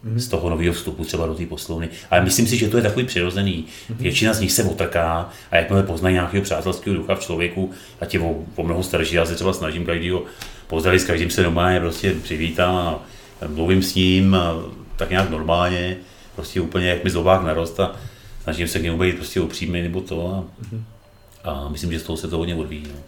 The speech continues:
Speaker 1: V Glému se ještě zdraví, viď? Většina lidí zdraví, bych
Speaker 2: Já
Speaker 1: řekl.
Speaker 2: se snažím, nebo samozřejmě ne-, nechci mluvit jenom za sebe, ale jsem rád, když to tak je.
Speaker 1: Mhm.
Speaker 2: Protože
Speaker 1: Kolik-
Speaker 2: ta přátelská atmosféra dělá hrozně moc.
Speaker 1: V kolika jiných posilovnách jsi byl za svůj život?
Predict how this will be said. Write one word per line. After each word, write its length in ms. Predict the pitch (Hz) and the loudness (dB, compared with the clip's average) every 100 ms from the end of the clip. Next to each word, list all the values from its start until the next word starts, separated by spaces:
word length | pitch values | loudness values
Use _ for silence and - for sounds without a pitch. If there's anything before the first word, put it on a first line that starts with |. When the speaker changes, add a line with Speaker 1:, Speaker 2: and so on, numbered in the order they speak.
| - - | -20 -8
Speaker 1:
V 100 | 113 | 0
Glému 320 | 123 135 143 | 4 4 4
se 100 | 151 | 2
ještě 220 | 135 147 | 2 2
zdraví, 380 | 135 143 123 95 | 4 4 4 2
viď? 260 | 85 110 - - - - | -2 -8 -14 -20 -18 0
Většina 320 | 123 127 151 | 0 4 6
lidí 220 | 147 143 | 8 6
zdraví, 360 | 123 120 113 95 | 4 4 4 2
bych 220 | 92 92 | -4 8
Speaker 2:
Já 120 | 98 104 | 12 12
Speaker 1:
řekl. 60 | 110 | 12
Speaker 2:
se 100 | 117 | 10
snažím, 420 | 107 110 113 110 | 10 10 8 6
nebo 360 | 107 107 107 101 | 8 10 10 6
samozřejmě 480 | - 107 104 110 107 | 4 6 8 6 6
ne-, 80 | 101 | 6
nechci 320 | 101 98 101 | 6 4 4
mluvit 160 | 104 | 4
jenom 140 | 104 101 | 4 4
za 80 | 95 | 2
sebe, 300 | 101 98 101 | 6 8 10
ale 240 | 98 95 - - | 8 4 -2 -6
jsem 220 | - 101 | 6 10
rád, 120 | 98 | 12
když 120 | 98 98 | 12 10
to 100 | 95 | 6
tak 180 | 95 | 4
je. 260 | 78 80 80 | 2 0 -2
Speaker 1:
Mhm. 220 | 110 120 - - - - - - - - - | -4 -6 -8 -20 -20 -20 -20 -20 -20 -20 -8
Speaker 2:
Protože 100 | 82 92 95 | 0 6 8
Speaker 1:
Kolik- 40 | 101 | 10
Speaker 2:
ta 80 | - | 10
přátelská 480 | 92 87 98 92 | 8 8 8 6
atmosféra 400 | 90 90 - 92 | 4 2 4 4
dělá 160 | 90 87 | 8 6
hrozně 240 | 82 80 | 6 -2
moc. 300 | 80 76 - - | -8 -10 -14 -20
Speaker 1:
V 100 | - | -6
kolika 300 | 139 170 - | 0 0 4
jiných 340 | 131 113 113 | 4 4 2
posilovnách 540 | - 110 117 107 107 107 | 0 -2 0 0 -2 -4
jsi 100 | 104 | -4
byl 200 | 104 104 | -2 -4
za 80 | 104 | -6
svůj 220 | - 101 | -6 -4
život? 260 | 107 95 | 0 -2